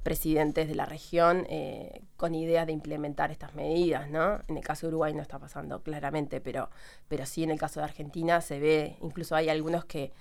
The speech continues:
que, que cuestionan, y teniendo en cuenta, obviamente, que hay ejemplos de lo que sucedió en décadas pasadas sobre este tipo de,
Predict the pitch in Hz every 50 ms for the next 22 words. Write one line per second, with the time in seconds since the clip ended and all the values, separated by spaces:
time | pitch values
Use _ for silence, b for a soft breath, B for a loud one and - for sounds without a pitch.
0 | b b b b b b - - - 156 120 104 - - - - - - - 165
1 | 160 - 165 156 - - - 190 185 185 180 185 190 208 214 - - 156 156 151
2 | - 165 160 160 165 175 180 175 165 170 170 170 196 196 - - 180 175 151 151
3 | 160 165 175 185 160 156 151 151 156 160 151 151 - - - 151 - - 175 165
4 | 170 185 190 160 151 147 147 143 139 139 135 143 143 - - - - 147 147 147
5 | 151 170 170 156 147 - - 139 151 151 - 147 147 - - - 143 - - -
6 | 170 170 151 113 73 - - - - 131 - - - 147 - 151 135 143 - 139
7 | 131 110 87 -